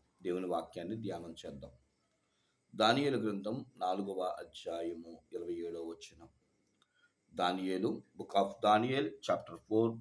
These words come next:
verse seven. దానియేలు నాలుగో అధ్యాయము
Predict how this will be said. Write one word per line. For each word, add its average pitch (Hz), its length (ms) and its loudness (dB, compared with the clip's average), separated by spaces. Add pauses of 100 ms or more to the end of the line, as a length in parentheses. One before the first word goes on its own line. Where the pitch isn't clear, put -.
(100)
verse - 560 -4
seven. 78 180 -6 (2000)
దానియేలు 101 640 4 (440)
నాలుగో 90 360 2
అధ్యాయము 90 640 -4